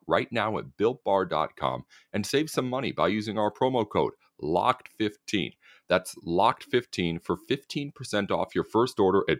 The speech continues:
built bar dot com. Built Bar, the official protein bar of the U S track and field team, so you know these guys are legit.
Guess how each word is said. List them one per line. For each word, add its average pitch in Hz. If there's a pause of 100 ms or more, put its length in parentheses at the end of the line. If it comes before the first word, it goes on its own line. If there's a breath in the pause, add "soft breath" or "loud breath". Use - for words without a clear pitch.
(100)
built 123
bar 107
dot 95
com. 65 (320 soft breath)
Built 135
Bar, 95 (280 soft breath)
the 120
official 110 (180)
protein 107
bar 95
of 82
the 82
U 90
S 85
track 85
and 80
field 82
team, 90
so -
you 87
know 87 (100)
these 80
guys 65
are 73
legit. 67